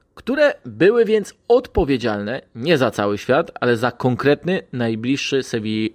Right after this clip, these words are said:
region. Stopniowo to się rozwijało, zdobywając, e, tym samym coraz większą wiedzę. Monchi mógł kierować swoje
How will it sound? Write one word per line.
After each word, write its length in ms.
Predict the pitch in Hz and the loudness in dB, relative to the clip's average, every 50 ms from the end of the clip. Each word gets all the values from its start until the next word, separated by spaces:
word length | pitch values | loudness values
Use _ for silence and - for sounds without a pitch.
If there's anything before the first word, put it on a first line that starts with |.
| _ | _
region. 500 | - 120 120 131 127 113 104 107 101 98 - - - - - _ _ | -2 0 2 2 2 2 0 -4 -6 -8 -10 -14 -20 -20 -20 _ _
Stopniowo 680 | _ - - - 170 160 - 165 170 156 131 123 113 107 | _ -6 -2 0 0 0 0 0 2 2 2 2 0 -2
to 160 | - - 110 | -4 -8 -10
się 320 | - - 107 107 107 107 | -8 -8 -8 -6 -6 -2
rozwijało, 720 | 107 127 135 131 120 127 147 151 160 165 170 190 220 240 240 247 - - - - - _ _ _ _ | 2 4 4 4 2 2 2 2 4 4 6 6 6 4 2 0 -6 -20 -20 -20 -20 _ _ _ _
zdobywając, 1300 | 120 110 101 98 110 139 143 139 131 143 135 127 139 135 135 135 139 135 135 131 127 - - - - 127 | -16 -16 -10 -2 2 2 2 2 2 0 2 2 2 2 4 4 4 2 0 -2 -6 -10 -14 -12 -8 -6
e, 340 | 131 131 127 123 120 120 117 | -4 -2 -2 -2 -2 -2 -4
tym 280 | - - 147 147 139 | -2 -2 0 0 0
samym 520 | - - 151 139 139 139 135 135 131 127 - _ _ _ _ _ _ _ _ | 0 0 0 0 2 2 0 0 -2 -4 -8 _ _ _ _ _ _ _ _
coraz 520 | - - - - 151 156 165 170 160 135 | -16 -4 0 2 4 6 6 4 4 2
większą 440 | 117 143 147 135 - - 135 131 120 | 0 -4 -4 -4 -4 -6 -4 -4 -4
wiedzę. 340 | 101 117 135 143 139 156 147 | -2 0 0 0 0 -2 -2
Monchi 460 | 135 123 120 127 131 131 - - 127 | -2 -2 -2 -2 -4 -4 -4 -4 -4
mógł 300 | 123 127 131 131 131 - - - - - _ _ _ | -2 -2 -2 -2 -4 -6 -12 -20 -20 -20 _ _ _
kierować 600 | - - 160 151 147 151 170 175 180 165 139 - | -2 2 4 6 6 6 4 4 2 0 -2 -4
swoje 420 | - - 127 123 120 110 101 - | -8 -8 -6 -4 -4 -4 -6 -8